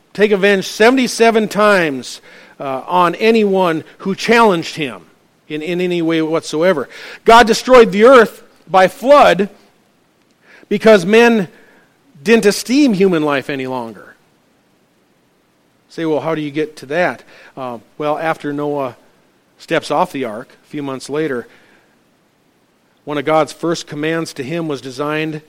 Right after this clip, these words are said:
intended to prevent murder. It's in the Noahic covenant where God declared, "Whoever sheds man's blood,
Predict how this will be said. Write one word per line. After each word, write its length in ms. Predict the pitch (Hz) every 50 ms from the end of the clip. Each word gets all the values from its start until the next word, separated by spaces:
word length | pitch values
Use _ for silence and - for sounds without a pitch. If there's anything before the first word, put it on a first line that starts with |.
| _ _ -
intended 680 | 147 135 127 - - 175 190 175 147 127 120 120 117 _ _ _ _ _ _
to 100 | - 147
prevent 360 | 135 147 143 135 143 143 156 165
murder. 440 | 175 175 170 151 131 120 107 107 _ _ _ _ _ _ _ _ _ _ _ _ _ _ _ _ _ _ _ _ _ _ _ _ _ _ _ _ _ _ _ _ _
It's 100 | _ -
in 120 | 165 160 156
the 60 | 156
Noahic 480 | 156 165 170 143 147 165 165 160 156
covenant 380 | - 165 165 170 156 151 143 127
where 120 | 131 135
God 280 | 123 131 143 139 147 143
declared, 380 | 135 131 - 156 151 147 135 123
"Whoever 320 | 139 143 147 156 151 151
sheds 400 | - - - 160 156 151 135 123
man's 340 | 147 147 147 147 143 131 117
blood, 560 | 117 123 131 151 160 147 123 117 113 127 143